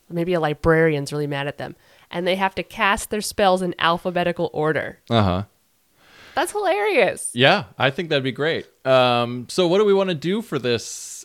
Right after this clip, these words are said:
Speaker 2: episode? Do we wanna try and build, like, an adventure that's, um,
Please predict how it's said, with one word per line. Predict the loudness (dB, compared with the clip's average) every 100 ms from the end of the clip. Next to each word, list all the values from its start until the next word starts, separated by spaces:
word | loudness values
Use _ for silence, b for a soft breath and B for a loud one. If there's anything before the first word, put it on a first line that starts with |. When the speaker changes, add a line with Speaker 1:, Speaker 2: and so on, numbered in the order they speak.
| -4
Speaker 2:
episode? | -2 -2 -2 -2
Do | 0
we | 0
wanna | 0 -2 -4
try | -2 0 0 0 -4
and | -4 -2 -4 -4
build, | -4 -2 -2 -4
like, | -6 -4
an | -6 -6 -8
adventure | -10 -8 -8 -6 -4 -2 -2 -2
that's, | -2 -4 -10 -16 -10
um, | -4 -2 -2 -4 -8